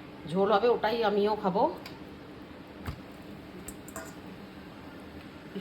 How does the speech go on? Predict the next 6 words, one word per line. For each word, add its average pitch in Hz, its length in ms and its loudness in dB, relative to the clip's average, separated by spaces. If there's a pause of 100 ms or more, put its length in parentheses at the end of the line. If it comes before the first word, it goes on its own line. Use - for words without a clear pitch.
সুন্দর 170 400 2
মাছগুলো, 165 420 -2 (2000)
হালকা 190 340 6
করে 233 200 4
ভাজবো, 180 300 6 (140)
ভেজে 190 240 4